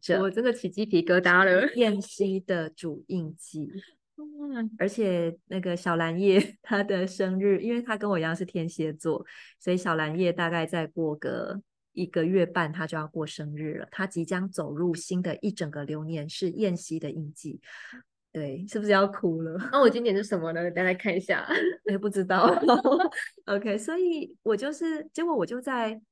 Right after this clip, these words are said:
Speaker 1: 他即将走入这个流年的时候，把燕西就是约来这个民宿，然后介绍他们认识。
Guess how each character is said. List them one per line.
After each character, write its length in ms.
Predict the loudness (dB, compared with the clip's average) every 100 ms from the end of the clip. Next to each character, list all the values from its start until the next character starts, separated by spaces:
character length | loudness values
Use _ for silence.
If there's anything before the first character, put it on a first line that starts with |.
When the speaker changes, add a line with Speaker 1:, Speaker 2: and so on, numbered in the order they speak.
| _ _ _ _ _ -4
Speaker 1:
他 160 | -2
即 120 | -2 -2
将 200 | -2 -2
走 120 | -2
入 120 | 0
这 100 | 4
个 80 | 4
流 160 | 4
年 160 | 2 0
的 60 | -2
时 180 | -6
候， 320 | -6 -2 -2 0
把 240 | 0 0
燕 220 | 2 0
西 640 | -2 -4 -2 -2 -2 -6 -6
就 140 | -8
是 320 | -4 -2 -2
约 260 | 6 8 8
来 180 | 4 2
这 120 | -2
个 100 | -4
民 240 | -4 -6
宿， 220 | -4 -2 0
然 120 | -2
后 120 | -2
介 180 | -2 -4
绍 180 | -4 -4
他 140 | -6
们 140 | -6
认 200 | -8 -8
识。 300 | -10 -12 -12